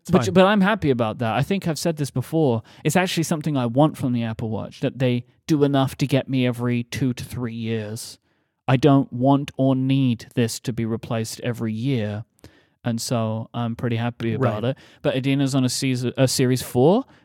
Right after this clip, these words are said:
Speaker 2: and she's like, "I really want one." So, like, perfect. 'Cause we, I've been want-, I've been wanting to upgrade her anyway because I think she would benefit from the always-on display, 'cause I think it makes a huge
Speaker 1: Right.
Speaker 2: difference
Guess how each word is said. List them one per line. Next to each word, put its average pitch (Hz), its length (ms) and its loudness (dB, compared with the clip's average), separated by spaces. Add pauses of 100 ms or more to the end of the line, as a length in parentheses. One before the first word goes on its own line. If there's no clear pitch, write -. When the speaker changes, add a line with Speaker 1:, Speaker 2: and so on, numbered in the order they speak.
Speaker 2:
and 117 100 -6
she's 131 180 -2
like, 120 220 -2
"I 120 100 0
really 110 280 2
want 202 260 4
one." 101 240 -8
So, - 240 -10
like, 110 140 -10 (100)
perfect. - 520 -8
'Cause 131 200 -2
we, 143 140 -2
I've 131 160 0
been 139 220 0
want-, 147 240 2
I've 131 160 2
been 131 140 -2
wanting 143 240 0
to - 140 -6
upgrade 123 320 -2
her 110 120 0
anyway 131 320 4
because 113 260 -6
I 113 80 -6
think - 280 -12 (260)
she - 160 -6
would 117 140 2
benefit 113 420 0
from 117 160 -2
the 107 120 2
always-on 107 400 0
display, 175 500 -4 (180)
'cause 117 280 -4
I 120 80 -2
think 117 240 -4
it - 40 -6
makes 110 200 -6
a 117 40 -10
huge 113 300 -2
Speaker 1:
Right. 113 140 -4
Speaker 2:
difference - 480 -2